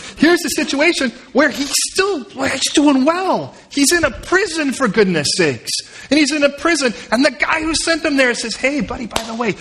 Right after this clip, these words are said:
here's a couple more for you to look after. Go get 'em." And you're thinking, "Go get 'em? How about go get me out of this place?" But he can't do that. If, I mean, if Potiphar gets Joseph out of prison,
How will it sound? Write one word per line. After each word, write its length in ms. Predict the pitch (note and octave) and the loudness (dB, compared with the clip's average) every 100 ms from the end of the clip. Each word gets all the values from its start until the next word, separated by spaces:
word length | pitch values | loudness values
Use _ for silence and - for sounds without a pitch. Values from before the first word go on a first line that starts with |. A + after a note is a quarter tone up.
| - | -14
here's 200 | - B3 | -4 -4
a 60 | A#3+ | -2
couple 300 | - A3+ A3 | -4 -4 0
more 260 | G#3 G#3+ G#3 | 0 0 -4
for 140 | - | -8
you 140 | E3+ | -8
to 80 | E3 | -8
look 260 | D3 D3 E3 | -8 -10 -8
after. 240 | - - - - - - - | -8 -6 -8 -8 -20 -20 -12
Go 140 | F3 | -4
get 240 | E3+ F3 | -2 0
'em." 240 | D3 A2 G#2 | -2 -4 -10
And 80 | C#3+ | -6
you're 100 | F#3 | -6
thinking, 340 | F#3 G3+ F#3+ D3 | -4 -6 -6 -8
"Go 200 | - G#3+ | -10 -10
get 240 | E3 G3+ | -10 -10
'em? 120 | A3 F3+ | -10 -8
How 120 | A3 | -6
about 220 | G#3 D3+ | -4 -2
go 100 | E3+ | -2
get 280 | E3 F#3+ G3 | -2 -8 -2
me 120 | G3+ | 0
out 220 | A#3 C4+ | 0 0
of 100 | A3+ | 0
this 220 | E3+ - | 0 -2
place?" 720 | - E3 B2 G2+ - - - - _ _ - _ _ | -6 -4 -4 -6 -16 -20 -20 -20 _ _ -20 _ _
But 120 | G3+ | 0
he 140 | G#3+ D4+ | 2 0
can't 360 | - C4 B3 | 0 -4 -4
do 160 | C4 D4+ | -2 0
that. 320 | B3+ C3+ - | 2 0 -2
If, 340 | D3+ D3+ - - | -8 -8 -20 0
I 60 | |
mean, 100 | G3+ | 2
if 160 | G#3 - | 2 -2
Potiphar 420 | - D#4+ E4 A#3+ | -2 -2 0 -2
gets 280 | E3+ A3+ F#3 | 0 -2 -2
Joseph 500 | - A#3 D#4 G#3 - | 0 0 2 -2 2
out 180 | G3+ E3 | 2 2
of 120 | - | -6
prison, 460 | - D4 A3 D3+ | -4 -4 -2 -4